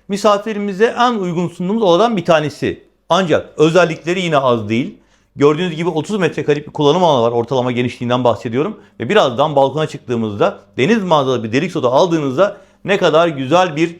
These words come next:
özelliğe sahip olduğunuzu göstereceğim. Şimdi yatak konusunda diğer odalarla üç aşağı beş yukarı aynı tül perdelerle süslenmiş güzel bir yatak dekorasyonu var.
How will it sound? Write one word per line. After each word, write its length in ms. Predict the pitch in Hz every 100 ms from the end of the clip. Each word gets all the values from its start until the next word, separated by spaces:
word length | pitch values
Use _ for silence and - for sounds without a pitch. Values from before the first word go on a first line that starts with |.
| -
özelliğe 520 | 135 160 160 165 185
sahip 320 | 165 165 147
olduğunuzu 360 | 131 127 147 190
göstereceğim. 600 | 139 123 113 95 117 - - _ _
Şimdi 180 | 220 233
yatak 280 | 233 254
konusunda 540 | 247 196 170 185 202 214
diğer 160 | 220
odalarla 520 | 208 180 185 180 170 -
üç 160 | 208
aşağı 320 | 185 - 143
beş 140 | 160 160
yukarı 200 | 143 131
aynı 500 | 175 185 135 123 - - _ _ _
tül 160 | - 208
perdelerle 480 | - 160 139 127 110
süslenmiş 720 | 190 185 202 170 175 226 - _ _ -
güzel 300 | 147 190 170
bir 60 |
yatak 300 | 170 160 185
dekorasyonu 540 | 135 107 107 - 98 107
var. 180 | 214